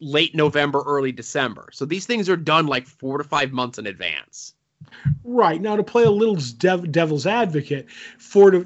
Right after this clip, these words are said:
Speaker 2: you know, four to five months in advance,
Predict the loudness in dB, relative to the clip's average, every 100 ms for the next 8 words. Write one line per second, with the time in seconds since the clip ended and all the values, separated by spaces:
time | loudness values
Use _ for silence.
0 | 0 -2 -2 -8 -2 4 4 4 4 4
1 | 4 2 0 -2 -2 0 2 2 0 -4
2 | -10